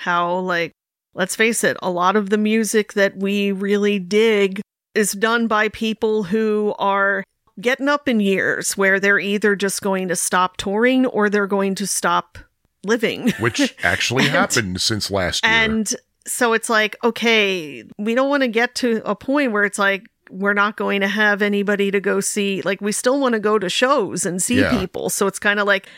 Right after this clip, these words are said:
Speaker 1: yeah, we need to, you know, kind of expand our horizons and go
Speaker 2: Yep.
Speaker 1: check out other music. So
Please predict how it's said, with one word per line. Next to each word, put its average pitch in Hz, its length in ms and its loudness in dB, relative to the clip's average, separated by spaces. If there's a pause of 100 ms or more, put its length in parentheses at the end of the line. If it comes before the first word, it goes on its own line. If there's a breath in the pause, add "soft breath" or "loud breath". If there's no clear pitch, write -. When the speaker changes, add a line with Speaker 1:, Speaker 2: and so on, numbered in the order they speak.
(200 loud breath)
Speaker 1:
yeah, 240 200 2
we 226 200 2
need 269 240 2
to, 220 340 4
you 196 280 -2
know, 190 80 -2
kind 208 220 0
of 196 120 2
expand 202 460 0
our 190 160 2
horizons 180 800 0
and 185 140 -2
go 185 100 0
Speaker 2:
Yep. 175 100 -2
Speaker 1:
check - 260 0
out 185 200 2
other 180 240 -2
music. 202 520 0
So 175 420 -2